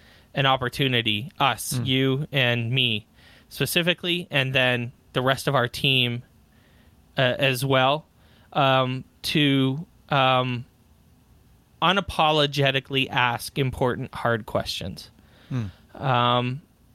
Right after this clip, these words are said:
Speaker 1: and, um, as you'll hear me say to Michael Bonner later, I, I don't need you to have the answers if you're a guest on our show. I don't need you to,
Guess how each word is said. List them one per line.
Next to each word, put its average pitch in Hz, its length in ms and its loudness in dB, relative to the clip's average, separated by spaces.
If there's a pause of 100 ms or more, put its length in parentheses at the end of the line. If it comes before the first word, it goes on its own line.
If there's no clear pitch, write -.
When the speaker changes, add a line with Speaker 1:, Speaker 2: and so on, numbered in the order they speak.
(140)
Speaker 1:
and, 147 400 0
um, 139 380 0
as 175 280 2
you'll 185 220 0
hear 139 680 2
me 147 220 0
say 143 460 2
to 139 360 0
Michael 135 400 0
Bonner 131 520 0 (760)
later, 139 640 0 (480)
I, 151 200 0 (300)
I 156 100 2
don't 170 180 0
need 160 200 2
you 156 80 2
to 143 60 2
have 139 200 0
the 117 160 0
answers - 560 -4 (400)
if 135 160 -2
you're 131 160 4
a 117 60 0
guest 120 420 -2
on 123 180 0
our 107 140 2
show. - 380 -4 (200)
I 139 80 2
don't 143 240 0
need 139 320 0
you 135 240 2
to, 120 500 0